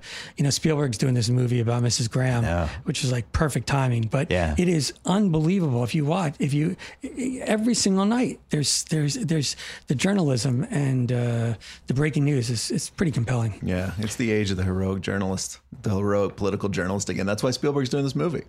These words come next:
Speaker 3: because the way we think about the people covering Trump, he is evoking that by the people that cover Nixon by doing the movie. Absolutely.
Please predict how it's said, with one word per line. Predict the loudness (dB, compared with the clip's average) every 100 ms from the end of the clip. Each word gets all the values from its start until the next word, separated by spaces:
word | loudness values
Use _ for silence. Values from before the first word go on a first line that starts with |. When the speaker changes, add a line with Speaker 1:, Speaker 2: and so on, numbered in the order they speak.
| -8
Speaker 3:
because | -2 -2 -2 -8 -16 -6
the |
way | 0
we | 0 0
think | 0 -2
about | 0 2 0 -2
the | -4
people | -4 -4
covering | -2 -2 0 -2
Trump, | -2 0 0 -2 -8
he | -6 -2 0
is | 0
evoking | 0 0 0 -2
that | -2 -2 -2
by | -2
the | -2
people | -4 -6 -6
that | -8
cover | -6 -6
Nixon | -6 -8 -10 -18 -14
by | -6
doing | -4 -2
the |
movie. | -4 -4 -6 -12 -6
Absolutely. | -4 -4 -6 -6 -8